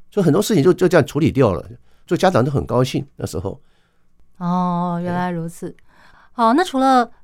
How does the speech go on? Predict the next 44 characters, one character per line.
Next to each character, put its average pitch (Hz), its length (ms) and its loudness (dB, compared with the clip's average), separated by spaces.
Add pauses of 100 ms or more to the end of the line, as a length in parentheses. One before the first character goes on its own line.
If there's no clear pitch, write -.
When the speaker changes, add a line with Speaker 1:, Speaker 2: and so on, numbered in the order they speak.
Speaker 2:
处 269 120 -4
理 277 120 0
学 196 220 -4
生 226 480 -6
的 185 240 -4
事 214 180 -6
情， 165 320 -8
然 170 100 -8
后 226 80 -4
可 185 140 -10
能 160 160 -4
也 175 440 -8
替 247 160 -6
学 185 220 -8
生 190 420 -10
跟 202 180 -6
那 208 60 -4
个 180 80 -6
校 180 220 -8
方 175 180 -8
反 147 220 -10
映 170 140 -6
一 180 40 -6
些 165 400 -10
事 170 220 -14
情 175 360 -16
之 - 140 -16
外， 170 260 -6 (300)
你 202 80 -4
们 277 100 2
好 226 140 -4
像 247 180 -6
还 214 120 -4
有 175 120 -4
一 190 40 -6
些 185 260 -8
就 196 100 -10
是 202 380 -6
行 - 380 -10
政 240 300 -4
或 - 140 -8
是 233 80 -6
说， 226 280 -2 (340)
呃， 165 380 -4